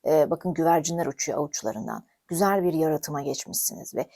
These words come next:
imparatoriçe olgun bir kadındır. Bakın burada da bir olgun kadın var. Yani sanki verimlisiniz, bolluk bereket içerisindesiniz. İstediğiniz her yeri aslında güzelleştirebilir, yaratabilirsiniz. Ve hayatınızda da böyle bir başlangıçtasınız.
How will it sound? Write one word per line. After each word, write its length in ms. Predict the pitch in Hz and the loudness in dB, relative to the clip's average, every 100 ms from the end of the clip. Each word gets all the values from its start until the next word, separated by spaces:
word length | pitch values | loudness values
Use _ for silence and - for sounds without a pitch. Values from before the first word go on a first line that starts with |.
| _ - | _ -2
imparatoriçe 720 | 180 165 175 185 196 196 - | -2 2 0 0 -4 -6 -2
olgun 340 | 165 165 190 | 0 0 0
bir 140 | 190 | 0
kadındır. 440 | 190 180 180 190 - | -2 -4 -2 -4 -4
Bakın 260 | 165 165 | -6 -6
burada 200 | 160 165 | -8 -4
da 60 | 156 | -4
bir 80 | 151 | -4
olgun 400 | - 147 139 143 | -4 -6 -6 -12
kadın 440 | - - - 170 | -10 -12 -10 -10
var. 200 | 160 170 _ - - 202 | -8 -8 _ -20 -8 -2
Yani 140 | 208 | 0
sanki 500 | 208 208 208 214 214 - _ - | 0 -4 0 -2 -2 -20 _ 2
verimlisiniz, 880 | 196 190 185 175 - 226 180 - 165 | 4 4 2 -2 -4 -6 -12 -6 0
bolluk 320 | 185 185 175 | 0 0 -2
bereket 340 | 165 160 160 | -4 -4 -12
içerisindesiniz. 880 | - - - - - 190 - - - | -10 -8 -8 -10 -12 -12 -12 -12 -8
İstediğiniz 460 | 180 - 185 190 196 | -6 -2 -2 -2 -4
her 140 | 196 | -2
yeri 280 | 190 180 170 | -2 0 -2
aslında 280 | 170 165 165 | -2 -8 -8
güzelleştirebilir, 880 | 156 160 160 160 - 147 156 160 _ - _ | -2 -2 0 -4 -4 -4 -4 -8 _ -20 _
yaratabilirsiniz. 1040 | 175 175 156 175 147 139 123 - 95 92 - _ _ - | 2 2 2 -2 -2 -2 -2 -4 -8 -12 -14 _ _ -4
Ve 40 | |
hayatınızda 520 | 165 170 175 185 180 | 2 4 2 0 -2
da 80 | 175 | 0
böyle 200 | 175 165 | 0 -4
bir 60 | 160 | -4
başlangıçtasınız. 1000 | 175 - 143 143 147 - - - - | -4 -4 -8 -10 -8 -8 -6 -6 -8